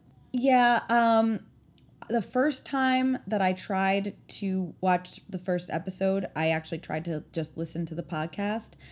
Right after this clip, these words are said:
And telling the voices apart, I didn't know anything about them prior.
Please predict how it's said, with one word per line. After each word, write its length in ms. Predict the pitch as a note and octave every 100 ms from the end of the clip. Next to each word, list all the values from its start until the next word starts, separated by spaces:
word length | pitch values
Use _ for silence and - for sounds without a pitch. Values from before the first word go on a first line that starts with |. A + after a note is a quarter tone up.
| - - - _ - _
And 760 | G#3 G#3 F#3+ F3 E3+ E3 E3+ - - - - _ -
telling 600 | B3 C4 C#4 C#4 C4 B3 - _ _
the 160 | B3 A3+
voices 420 | F#3+ A#3 B3 A#3+
apart, 360 | A3 - C4+ B3
I 80 | G3
didn't 240 | G#3 G#3
know 320 | F3+ F#3+ G#3
anything 340 | A3+ A#3 A3 A3
about 340 | G3+ G3 G3+
them 240 | G#3 G3+ G3
prior. 800 | - B3 A#3+ A#3+ A#3 A3 -